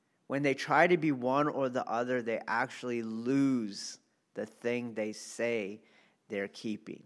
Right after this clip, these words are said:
Pre-modern cultures always tied these things together. It was the path to truth, the path to wellness,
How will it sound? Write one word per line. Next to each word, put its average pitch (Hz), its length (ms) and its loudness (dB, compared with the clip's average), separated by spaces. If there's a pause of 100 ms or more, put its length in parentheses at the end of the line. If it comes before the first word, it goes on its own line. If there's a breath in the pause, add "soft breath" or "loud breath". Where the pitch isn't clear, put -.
(4000)
Pre-modern 131 880 2 (760 soft breath)
cultures 107 800 -6 (260)
always 147 680 8
tied 104 480 0
these 107 240 -10
things 98 340 -14
together. 98 480 -16 (1800)
It 127 160 -2
was 123 340 0
the 110 100 -8
path 123 640 0
to 110 120 -8
truth, 170 680 0
the 107 100 -4
path 120 440 -2
to 113 120 -12
wellness, 120 760 -4